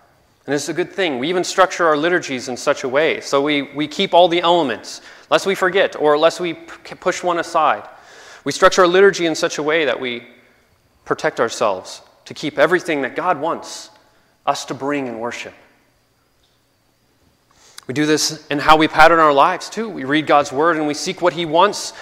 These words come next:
and we let Him conform us by His word, day by day. By this way, we know we have confidence, because God tells us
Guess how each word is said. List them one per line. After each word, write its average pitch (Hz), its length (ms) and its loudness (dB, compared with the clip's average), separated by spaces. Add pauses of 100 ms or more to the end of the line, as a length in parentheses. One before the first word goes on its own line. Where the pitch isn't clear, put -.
(120)
and 151 100 0
we 165 100 4
let 175 160 6
Him 185 240 4
conform 185 480 2
us 190 120 2
by 143 160 2
His 139 180 -4
word, 175 380 -4
day 123 160 -4
by 151 180 0
day. 143 320 -10 (1800)
By 135 80 -14
this 160 180 -10
way, 139 100 -4
we 131 140 -6
know 131 240 -2
we 123 140 -8
have 120 180 -12
confidence, - 640 -12 (600)
because - 200 -14
God 120 220 -2
tells 151 300 2
us - 360 -18